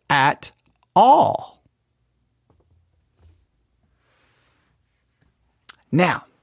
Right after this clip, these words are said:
I will not deny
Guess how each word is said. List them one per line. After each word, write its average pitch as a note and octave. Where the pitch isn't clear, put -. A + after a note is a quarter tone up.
I E3+
will F#3+
not G3+
deny E3+